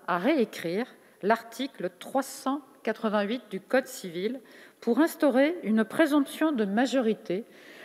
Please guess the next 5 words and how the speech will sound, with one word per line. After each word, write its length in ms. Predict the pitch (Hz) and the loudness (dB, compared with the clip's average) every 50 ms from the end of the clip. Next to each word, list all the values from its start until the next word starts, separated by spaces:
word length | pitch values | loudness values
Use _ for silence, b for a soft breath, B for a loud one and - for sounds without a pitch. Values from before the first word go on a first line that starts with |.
| B B B | B B B
pour 180 | - - 247 262 | 4 6 8 8
les 140 | 254 269 262 | 8 8 6
jeunes 540 | 214 196 277 320 349 370 339 277 208 190 262 | 6 6 6 6 6 6 4 4 4 4 4
étrangers 680 | 285 - - - 254 254 254 208 185 220 247 233 - - | 2 2 2 4 6 6 6 6 6 4 4 4 4 0
isolés 580 | - 269 302 262 202 226 220 196 175 175 190 | -2 -2 0 4 4 6 6 6 4 0 -2